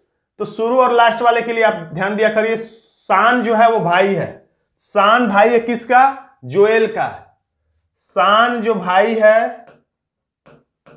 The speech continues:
भाई है, यानी यहाँ पे हम लोग लिख देते हैं प्लस। और सीधा सीधा दर्शाने का मतलब होता है भाई है, ये बहन है। अगर ऐसे गोल दर्शाए तो ये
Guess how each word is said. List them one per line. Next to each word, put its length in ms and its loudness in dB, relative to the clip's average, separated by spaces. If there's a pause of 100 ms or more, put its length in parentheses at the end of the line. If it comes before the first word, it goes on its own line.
(720)
भाई 340 2
है, 200 2
यानी 160 2
यहाँ 200 0
पे 100 -2
हम 80 0
लोग 140 -2
लिख 120 0
देते 240 -6
हैं 120 -8
प्लस। 280 -4 (180)
और 100 -2
सीधा 360 0
सीधा 220 0
दर्शाने 380 0
का 80 -6
मतलब 260 0
होता 180 0
है 200 2
भाई 300 2
है, 260 4
ये 80 -2
बहन 340 0
है। 340 -10 (120)
अगर 140 -6
ऐसे 220 0
गोल 260 0
दर्शाए 340 2
तो 120 -4
ये 160 0